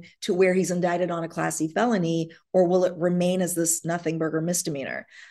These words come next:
Uh, but, but there is that nuance under New York law where the grand, in the grand jury proceeding, the defendant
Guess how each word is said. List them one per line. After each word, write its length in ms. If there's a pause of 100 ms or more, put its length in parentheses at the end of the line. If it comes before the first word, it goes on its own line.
(120)
Uh, 160
but, 400
but 160
there 140
is 220
that 200
nuance 520
under 200
New 140
York 260
law 320 (320)
where 260
the 100
grand, 480
in 100
the 80
grand 340
jury 540
proceeding, 480
the 40
defendant 580